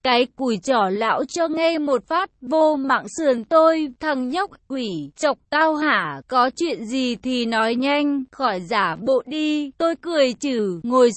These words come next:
xuống cạnh lão làm mặt ngoan. "Thật ra thì cũng có chuyện em tính nói với anh nhưng mà ngại không biết nói sao nữa." Lão tỉnh bơ xoay người lại, "Bởi vậy nên mày mang kẹo dụ tao, phải không? Tao biết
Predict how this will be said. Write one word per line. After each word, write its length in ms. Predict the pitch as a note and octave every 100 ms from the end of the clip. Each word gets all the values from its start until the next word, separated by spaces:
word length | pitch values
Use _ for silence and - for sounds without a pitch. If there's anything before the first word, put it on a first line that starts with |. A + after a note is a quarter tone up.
| -
xuống 260 | C4 C4
cạnh 220 | D4+ B3+ -
lão 360 | A#3 A3+ D#3
làm 480 | D#4+ E4 D4 A#3+ A#3
mặt 140 | A#3 A3+
ngoan. 600 | A3+ B3+ D4+ D#4 D4+ D4+ C4+ _ _ _ -
"Thật 140 | D#4+ G3+ A#3
ra 180 | E4+ E4+
thì 120 | E4+ D#4 -
cũng 300 | B3+ A#3 A#3+
có 200 | B3+ A3 -
chuyện 220 | D#4+ -
em 300 | G3 D#4+ D4+
tính 300 | C#4 C4 C4+
nói 240 | C#4+ A#3+ B3+
với 340 | A#3 B3+ C4
anh 360 | - D#4+ D#4 D#4+
nhưng 300 | F4+ F4 D#4+
mà 200 | D4+ C4
ngại 340 | C4 C#4 A#3+ -
không 260 | D#4+ E4 D4+
biết 260 | E4+ F#4+ C#4
nói 300 | C4+ A#3+ B3+ -
sao 200 | D4+ D4
nữa." 500 | C4+ C4+ A#3 C#4+ F4+ C#4
Lão 300 | B3 A#3+ C4+
tỉnh 280 | - A#3+ G3+
bơ 200 | C4 D4+ D#4 -
xoay 200 | D#4 D4+
người 340 | D4 C4 A#3+
lại, 320 | A3+ A#3 A3 -
"Bởi 260 | B3 C4 G#3
vậy 260 | A3 D4+ A#3+
nên 400 | C#4+ E4+ E4+ C#4
mày 260 | C4+ A#3 G#3
mang 360 | A#3+ C#4+ D4
kẹo 240 | - C4 E3
dụ 280 | A3 E4 A#3+ -
tao, 420 | D4 D4 D4 C#4 -
phải 240 | C#4+ A3+
không? 500 | - D#4+ E4 D#4+ D#4 -
Tao 160 | D4+
biết 260 | C4+ B3+ F#4